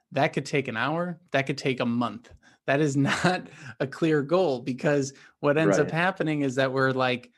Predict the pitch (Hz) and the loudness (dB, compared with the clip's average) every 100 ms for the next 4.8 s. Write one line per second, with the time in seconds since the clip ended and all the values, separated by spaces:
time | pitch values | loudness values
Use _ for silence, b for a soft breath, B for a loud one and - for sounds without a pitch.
0 | b b - 147 147 147 135 170 185 180 | b b -2 0 0 -2 0 0 0 0
1 | 151 135 151 143 127 117 113 - 143 135 | 0 0 0 0 -2 -6 -8 -4 0 2
2 | 135 151 147 131 131 123 113 - 120 117 | 2 0 -4 -4 -4 -4 -8 -6 -6 -8
3 | _ 117 107 - _ 131 139 151 147 135 | _ -10 -10 -16 _ -4 -2 -2 -4 -4
4 | 131 127 120 113 - 127 113 104 | -4 -6 -8 -10 -6 -6 -4 -8